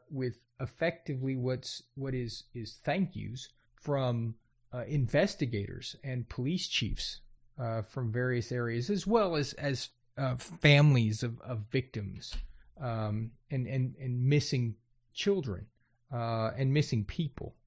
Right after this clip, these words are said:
period. So i-, it's a, it's a nonprofit organization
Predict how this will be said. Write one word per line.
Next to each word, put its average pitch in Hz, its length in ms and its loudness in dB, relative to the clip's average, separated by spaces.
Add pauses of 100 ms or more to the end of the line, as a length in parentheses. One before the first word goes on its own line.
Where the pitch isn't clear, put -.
(140)
period. 139 400 -4 (260)
So 165 420 2 (380)
i-, 139 40 -4
it's 143 320 0
a, 143 140 2 (100)
it's 131 200 -4
a 120 160 -2 (520)
nonprofit 151 680 0
organization 135 1000 0